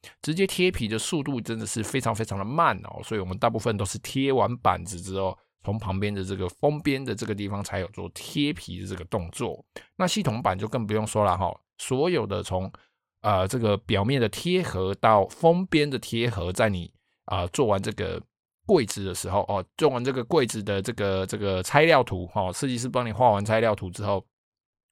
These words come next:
哦，送到系统，系，系统柜工厂去，他整个帮你生产出来，到现场组装的时候，你旁边的什么封边啊、什么死人骨头，通通都已经弄好了。除非你在现场再加工，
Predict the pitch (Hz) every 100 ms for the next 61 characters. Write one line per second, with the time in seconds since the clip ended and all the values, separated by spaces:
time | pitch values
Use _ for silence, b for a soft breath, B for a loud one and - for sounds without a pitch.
0 | - 101 - 139 131 - 110 92 90 92
1 | - 113 - 117 101 104 107 104 90 95
2 | - b b - 156 120 107 123 98 123
3 | 110 87 110 92 104 - 107 95 - 87
4 | 90 127 131 98 - - 87 - 101 -
5 | b _ _ - 90 - 107 117 - 90
6 | - 101 101 107 95 92 90 - 85 90
7 | 90 85 110 110 113 87 90 95 85 -
8 | - _ _ - 143 196 156 156 - 107
9 | 92 113 - 90 90 87